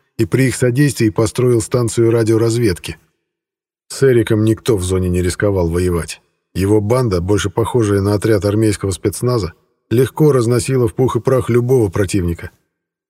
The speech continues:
Единственная банда, где собирались не вольные боевики, а профессиональные солдаты. Эрик все считал себя в состоянии войны с Ругией и не спешил закончить ее.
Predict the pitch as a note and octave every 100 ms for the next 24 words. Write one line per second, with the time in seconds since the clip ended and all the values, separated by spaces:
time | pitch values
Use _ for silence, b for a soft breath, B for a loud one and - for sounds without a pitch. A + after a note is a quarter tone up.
0 | _ _ - G2+ G#2 C3 A#2 B2 A#2+ A#2
1 | A#2 C3 A#2 A2 A2 - G#2+ A#2 A2+ G2+
2 | A2+ A2 G2+ C3+ B2+ A2+ A2 G#2+ F#2+ F#2
3 | F2 F#2 F2 F2 G#2 G2+ A2 G#2+ G#2 -
4 | F#2 F2+ G#2 G2+ E2 _ _ _ _ _
5 | _ _ C#3 C3+ B2 A#2 C3 A#2 B2 B2+
6 | C3+ - A#2 B2+ - A2+ - A#2+ B2+ A#2+
7 | A2+ A#2 A#2 B2 C3+ A#2 A2 G2+ G#2 F2
8 | D#2+ - _ _ - A2+ A2 - A#2 -
9 | A2+ G2 - F#2 E2+ E2+ E2+ E2